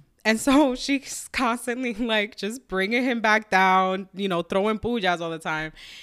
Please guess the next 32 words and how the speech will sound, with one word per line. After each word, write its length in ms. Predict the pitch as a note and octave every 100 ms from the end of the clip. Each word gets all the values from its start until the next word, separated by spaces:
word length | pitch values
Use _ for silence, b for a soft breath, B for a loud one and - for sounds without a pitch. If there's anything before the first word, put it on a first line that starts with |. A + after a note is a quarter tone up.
| B B -
And 140 | A3+
I 80 | F#3+
feel 200 | F3+ G#3+
like 180 | F#3 F3
he 120 | A3
needs 220 | G3 F#3+
to 80 | -
be 120 | D3+
grounded. 580 | C#3 D3 D#3 C#3+ A#2+ D2 - _ -
It's 220 | G#3 A3
a 60 |
little 300 | G#3 A3 C4
annoying, 360 | B3 A#3+ A#3 A#3
but 120 | G3+
he 140 | F3+ G3+
welcomes 500 | E3+ F#3 G#3 G#3+ G3
it. 180 | G#3+ F3+
And 100 | E3
I 80 |
think 240 | E3 F#3+ F3+
he 720 | F3+ F#3+ F#3 F3+ F3+ F3 F3 B B B B
cherishes 720 | - F#3+ F3 G3 - G#3+ G#3
having 840 | - A#3 E3 E3 E3 D#3+ D#3+ E3+ F#3 _ F#3
an 120 | E3
O 180 | E3 E3
G 160 | F3
friend 560 | F3+ G#3 G3+ C#3+ C#3+ D3 -
that 340 | C#3+ C#3+ C#3
can 140 | - C3+
hold 300 | - D3+ D3+
him 160 | C#3+
down. 560 | C3 B2+ B2 A#2+ A#2+